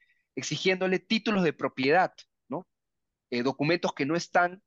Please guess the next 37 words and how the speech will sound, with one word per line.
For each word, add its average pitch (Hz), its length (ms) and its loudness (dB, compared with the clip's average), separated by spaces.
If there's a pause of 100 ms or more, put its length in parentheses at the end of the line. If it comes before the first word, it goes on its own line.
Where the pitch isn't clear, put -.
(120)
explícitamente 175 840 0
en 147 80 0
el, 113 180 -4
en 117 140 -4
el 110 80 0
acuerdo. 110 420 0 (140)
Entonces, 147 400 -4
también 151 260 -2
ahí 170 220 0
está, 165 360 0 (380)
eh, 117 440 -2
este 156 200 -4
tipo - 220 -2
de 170 60 2
verificaciones 151 580 -4
que - 180 -6 (140)
a 123 100 0
partir 170 560 2 (400)
de, 117 240 4
de 135 80 0
un 151 80 -2
contexto 156 1120 0
errado 139 640 0 (160)
o 127 100 -4
una 147 140 -4
interpretación 156 520 -4
errada, 165 520 4 (220)
se - 120 -4
le 117 60 0
está - 120 -4
exigiendo 156 360 0
documentación 139 580 0
que 135 100 -4
no 135 140 0
corresponde 202 640 0 (220)
y, 147 80 -12
tiene, 220 260 2